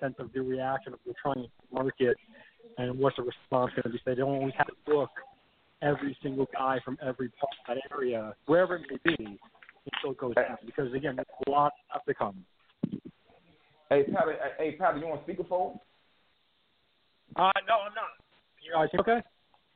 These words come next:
Speaker 2: Uh, no, you, your, uh, your call's going in and out.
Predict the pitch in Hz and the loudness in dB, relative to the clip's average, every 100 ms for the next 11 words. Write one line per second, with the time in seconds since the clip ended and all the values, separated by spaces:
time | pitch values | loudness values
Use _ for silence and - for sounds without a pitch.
0 | _ - _ _ _ _ _ _ _ _ | _ -16 _ _ _ _ _ _ _ _
1 | _ - 117 131 113 107 110 110 104 98 | _ 2 4 6 4 2 0 4 6 6
2 | 92 90 - 131 117 - 95 92 92 98 | 6 4 2 4 4 0 -8 -8 -6 -4
3 | 90 - | -6 -8